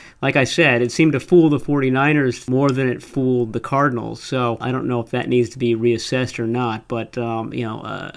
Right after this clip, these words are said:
a, a defense, a secondary that's as veteran, that's been, you know, that's played as many games as this one has together, shouldn't be making those types, types of errors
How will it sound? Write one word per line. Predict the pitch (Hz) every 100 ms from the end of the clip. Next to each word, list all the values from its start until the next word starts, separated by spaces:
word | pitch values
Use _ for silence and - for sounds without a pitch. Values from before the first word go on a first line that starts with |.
| -
a, | 123 123 127
a |
defense, | 117 143 151 147 143 143
a |
secondary | 101 - 143 143 127 127 131 123 117 - - - -
that's | - 117 120 - -
as | 120 113
veteran, | 104 104 123 135 135 131 127
that's | 117 -
been, | - 123 131 131 127 - -
you | - 120
know, | 104
that's | 117 117
played | - 127 120
as | 117 -
many | 123 135
games | 110 120 123 127 113
as | 104
this | 98 143
one | - 107
has | 98 147 185
together, | - 117 117 110 113 113 - -
shouldn't | - - 175 139
be | 135
making | 127 127 120 117
those | 113 113
types, | - 117 110 -
types | - 120 110 -
of | 117 101
errors | - 151 131 120 -